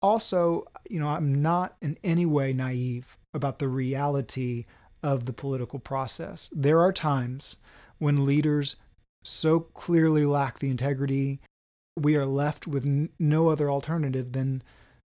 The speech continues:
to remove them from leadership. And that is why we are blessed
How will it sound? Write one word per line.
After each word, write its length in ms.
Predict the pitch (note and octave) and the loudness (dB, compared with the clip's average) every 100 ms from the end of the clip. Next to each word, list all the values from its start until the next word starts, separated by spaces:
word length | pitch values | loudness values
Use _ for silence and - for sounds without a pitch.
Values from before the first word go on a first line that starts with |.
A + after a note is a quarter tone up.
| _ _ _ - | _ _ _ -6
to 100 | D3+ | -2
remove 460 | C#3+ C#3 C#3+ C#3+ | 0 2 2 0
them 200 | C3+ C3+ | 0 -2
from 200 | B2 C#3+ | -2 0
leadership. 580 | D3 F3+ D3 - - - _ _ | 4 4 2 -2 -8 -14 _ _
And 160 | D3 C3+ | 0 2
that 160 | E3 | 4
is 120 | E3+ C3 | 4 4
why 460 | C3+ C3+ C#3 D3 - - - - | 2 2 2 0 -4 -20 -14 -4
we 220 | C3+ D3 | 2 2
are 100 | C3 | 0
blessed 680 | A#2+ C3 E3+ E3+ - - | -2 -2 -2 -2 -6 -8